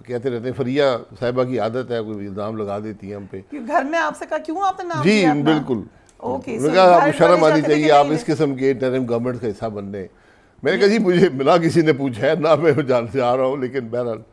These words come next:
Speaker 2: ये आपकी बेगम ने कहा आपको?
Speaker 1: बहरहाल वो मैं नाम तो नहीं ले सकता, फिर
Speaker 2: लेकिन
Speaker 1: और,
Speaker 2: चलिए,
Speaker 1: और
Speaker 2: फैमिली
Speaker 1: मसला,
Speaker 2: ने
Speaker 1: और
Speaker 2: कहा,
Speaker 1: मसला पैदा हो
Speaker 2: respected
Speaker 1: जाएगा।
Speaker 2: member of your
Speaker 1: और
Speaker 2: family said
Speaker 1: मसला
Speaker 2: that।
Speaker 1: पैदा हो जाएगा।
Speaker 2: लेकिन ये मुझे बता दें कि उसकी, you were not interested in interim setup।
Speaker 1: नहीं, मेरा कोई इंटरेस्ट नहीं था।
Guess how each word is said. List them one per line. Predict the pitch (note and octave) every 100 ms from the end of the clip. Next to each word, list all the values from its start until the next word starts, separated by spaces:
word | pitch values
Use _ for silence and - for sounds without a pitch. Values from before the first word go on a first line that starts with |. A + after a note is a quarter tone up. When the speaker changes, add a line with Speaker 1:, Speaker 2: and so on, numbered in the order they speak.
| _
Speaker 2:
ये | G#3+
आपकी | A3 A3+
बेगम | A3+ A3+
ने | C4
कहा | C4 A#3+
आपको? | G#3+ - F#3+ -
Speaker 1:
बहरहाल | E3+ G3+ G3
वो | D3 D3 B2+
मैं | A2+ A#2 G2+
नाम | G#2+ A#2
तो | G2+
नहीं | A2 A#2+
ले | G#2+ G2+
सकता, | G2+ -
फिर | - G3+
Speaker 2:
लेकिन | G#3+
Speaker 1:
और, |
Speaker 2:
चलिए, | A3+ B2+
Speaker 1:
और | B2+
Speaker 2:
फैमिली | A#3+ A#3+
Speaker 1:
मसला, | -
Speaker 2:
ने | C#3+
Speaker 1:
और | E3
Speaker 2:
कहा, | D3+
Speaker 1:
मसला | - D3+
पैदा | C#3+ C3+
हो | C#4
Speaker 2:
respected | - F4 D4+
Speaker 1:
जाएगा। | C#4
Speaker 2:
member | C#4 C#4
of | C4
your | C#4+
Speaker 1:
और | -
Speaker 2:
family | B3+ A#3+ C4+ A#3
said | G#3+
Speaker 1:
मसला | G#3+ F#3
Speaker 2:
that। | C#3
Speaker 1:
पैदा | B2+ A#2+ A#2
हो | A2
जाएगा। | G#2 G2+
Speaker 2:
लेकिन | A2+ C#4+ E4
ये | D#4 F4+
मुझे | E4+ E4
बता | D4+ C4 A#3+
दें | C4 D#4
कि | D#4 D#4 D#4
उसकी, | - C4+ - - - D#4 D#4+ A#3+ A#3 A3+ A3
you | C4
were | D#4 D#4
not | D4
interested | D4 C4+ C4 - G#3+
in | G#3 G3+ F#3
interim | E3+ E3 E3+
setup। | E3 - - _ _ _ -
Speaker 1:
नहीं, | F#3 C4+
मेरा | F#3+ G#3+
कोई | E3
इंटरेस्ट | D3+ A2+ G#2+ -
नहीं | G#2+
था। | G#2+